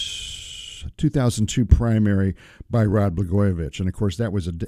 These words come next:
that had a devastating effect on the state of Illinois 'cause Rod Blagojevich was a disaster. And if Paul Vallas had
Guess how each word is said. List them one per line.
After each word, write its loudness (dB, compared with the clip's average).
that -2
had 0
a -2
devastating -2
effect -8
on -6
the -6
state -2
of -4
Illinois -2
'cause -6
Rod -2
Blagojevich -2
was -2
a -4
disaster. 0
And 0
if 0
Paul 4
Vallas 2
had 0